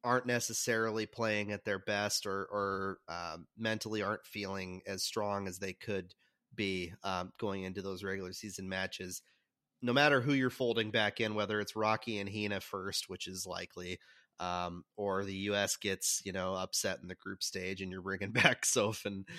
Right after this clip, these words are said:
and Crystal early, uh, or Canada doesn't perform as well as expected and you got, uh, Christine Sinclair coming back. Whatever the mix is, like, it's not gonna be everybody for those three in all likelihood, and,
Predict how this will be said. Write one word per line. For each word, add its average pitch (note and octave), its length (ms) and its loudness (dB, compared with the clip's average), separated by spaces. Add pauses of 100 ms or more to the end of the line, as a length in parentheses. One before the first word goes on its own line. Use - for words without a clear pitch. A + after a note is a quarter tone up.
(200)
and G#2+ 160 -4
Crystal G#2+ 480 2
early, G2+ 560 0
uh, F#2+ 340 0
or F#2 220 -4
Canada G#2 400 0
doesn't G2 340 -4
perform G2+ 460 -4
as G2 100 -6
well G2+ 260 0
as G2 120 -6
expected G2 640 -4
and F#2+ 180 -10
you F2+ 60 -12
got, F#2+ 240 -2 (180)
uh, F2+ 180 -2 (120)
Christine G2 320 -8
Sinclair F#2+ 540 -12
coming F2+ 180 -10
back. F#2 220 -4 (680)
Whatever D#3 280 10
the C#3+ 100 8
mix B2 360 6
is, F2+ 500 -4
like, F#2+ 280 0
it's A2+ 200 -2
not B2 220 4
gonna A#2 180 2
be G#2+ 200 0
everybody G#2+ 420 0
for G#2 160 -8
those G2+ 340 -4
three G#2 380 -2
in G#2+ 100 -2
all G#2 160 2
likelihood, G#2+ 600 0
and, F2+ 320 -6